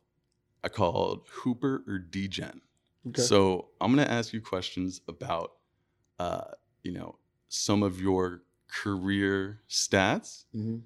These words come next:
Speaker 1: uh, and then the current N F T project floors.
Speaker 2: Okay.
Speaker 1: And we're gonna see what you can get more of.
Speaker 2: Okay, let's do it.
Speaker 1: All right. Career high points.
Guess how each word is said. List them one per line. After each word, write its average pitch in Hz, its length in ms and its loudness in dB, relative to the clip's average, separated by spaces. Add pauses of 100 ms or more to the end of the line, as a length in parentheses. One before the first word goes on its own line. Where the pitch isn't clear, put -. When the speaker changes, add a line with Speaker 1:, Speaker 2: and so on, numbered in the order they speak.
(220)
Speaker 1:
uh, 92 380 2 (160)
and 101 180 0
then 95 220 0
the 92 120 -2 (280)
current 104 560 0 (360)
N 95 120 -2
F 92 200 -4
T 95 320 -8
project 90 600 -2
floors. - 920 -6 (320)
Speaker 2:
Okay. 135 220 -2 (960)
Speaker 1:
And 95 140 0
we're 95 140 4
gonna 107 200 2
see 104 280 -2
what 98 260 -4
you 95 80 -6
can 101 160 -4
get 95 180 -2
more 95 280 -2
of. - 80 -16 (480)
Speaker 2:
Okay, 120 100 -8
let's 113 160 -6
do 113 160 -6
it. 104 100 -12 (800)
Speaker 1:
All 98 200 6
right. - 100 -4 (1300)
Career 101 500 8
high 92 420 6 (500)
points. - 560 -4